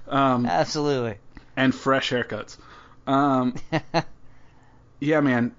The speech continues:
Speaker 1: I, I mean, I don't know where to start. Like, it's got this super pitch, which is seven acres of three side by side by side, uh, training fields that have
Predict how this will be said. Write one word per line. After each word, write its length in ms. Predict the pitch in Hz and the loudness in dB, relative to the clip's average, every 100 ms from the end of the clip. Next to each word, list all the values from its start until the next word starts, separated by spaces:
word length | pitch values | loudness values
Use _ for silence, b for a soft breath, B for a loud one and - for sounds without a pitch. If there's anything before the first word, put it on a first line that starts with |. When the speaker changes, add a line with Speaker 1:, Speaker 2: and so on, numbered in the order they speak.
| - | -2
Speaker 1:
I, 160 | 139 | 0
I 120 | 151 | 2
mean, 160 | 151 143 | 2 2
I 140 | 147 | 2
don't 160 | 165 151 | 2 2
know 100 | 143 | 2
where 120 | 135 | 4
to 60 | 120 | 2
start. 500 | - 131 127 135 - _ | 0 2 2 2 -4 _
Like, 320 | 127 113 - - b b b b b | -2 -2 -4 -18 b b b b b
it's 180 | 143 135 | -2 0
got 300 | 160 135 - | 2 2 2
this 360 | 127 - - - b b | -4 -2 -8 -10 b b
super 520 | - - 175 160 165 | -8 -2 -2 0 -2
pitch, 600 | - 160 151 151 - - | -2 2 2 2 -2 -4
which 220 | 139 127 | -4 -2
is 120 | 123 - | -4 -4
seven 500 | - 156 156 151 139 | -2 2 2 0 0
acres 540 | 143 143 147 143 135 | -2 0 2 2 0
of 200 | 131 120 | -2 -4
three 380 | - - 135 143 | -4 -2 2 2
side 340 | - 131 139 | 2 0 2
by 120 | 131 123 | 0 -2
side 280 | - 135 | 0 0
by 140 | 127 123 | 0 -2
side, 500 | - 135 135 131 131 - b b - | 0 2 2 0 -4 -18 b b -4
uh, 280 | 123 117 107 - | -2 0 -4 -6
training 420 | - 160 160 151 | -2 0 0 -2
fields 540 | - 160 156 156 143 | 0 2 2 2 0
that 160 | 143 120 | -4 -2
have 360 | 127 123 120 | -2 -2 -2